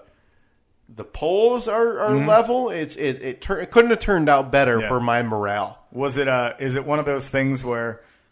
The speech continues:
Speaker 2: maybe you don't need to go out in the yard, but every now and then you go out in the yard and you just kinda stand on the deck? You're like, "Yeah, that's great. That
Speaker 1: Twice.
Speaker 2: looks, looks, uh, looks pretty good out there."
Speaker 1: Twice on Saturday,
Speaker 2: Go ahead.
Speaker 1: she
Speaker 2: Go
Speaker 1: goes,
Speaker 2: ahead. Bring, you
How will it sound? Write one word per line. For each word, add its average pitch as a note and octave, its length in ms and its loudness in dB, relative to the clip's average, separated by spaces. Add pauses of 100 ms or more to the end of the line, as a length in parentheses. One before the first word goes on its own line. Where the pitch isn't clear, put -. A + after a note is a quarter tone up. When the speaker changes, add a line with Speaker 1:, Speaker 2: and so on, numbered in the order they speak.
(680)
Speaker 2:
maybe F#3 240 -6
you F3+ 100 2
don't D3+ 280 0
need C3+ 180 -2
to D3 60 -6
go C#3+ 160 0
out C#3+ 220 2
in D3 60 -6
the C#3 80 -2
yard, C3+ 460 -2 (420)
but C3+ 160 0
every D3 220 2
now C#3 220 2
and B2+ 100 0
then B2+ 180 0
you A#2+ 120 -2
go A#2 160 -2
out B2 140 -2
in C3 60 -6
the B2+ 80 -2
yard B2 280 0
and B2 100 -2
you B2+ 60 -4
just C3+ 180 -12
kinda D3+ 180 -2
stand B2 360 -4
on A#2+ 100 -6
the A2+ 60 -8
deck? A2 520 -10 (400)
You're C#3 100 -20
like, - 180 -20
"Yeah, C#4 220 -16
that's B3 180 -20
great. - 240 -20 (220)
That - 80 -14
Speaker 1:
Twice. E3 560 -4
Speaker 2:
looks, - 220 -20
looks, - 120 -18
uh, - 100 -20 (160)
looks - 120 -20
pretty C2+ 280 -16
good - 200 -14
out - 200 -20
there." - 360 -18
Speaker 1:
Twice F3 400 0
on D#3 200 2
Saturday, D3+ 360 4
Speaker 2:
Go C#3+ 100 6
ahead. A#2 140 0
Speaker 1:
she B2+ 120 -8
Speaker 2:
Go A#2 80 -2
Speaker 1:
goes, C3+ 80 0
Speaker 2:
ahead. B2+ 260 -4
Bring, - 260 -8 (280)
you D#2 160 -18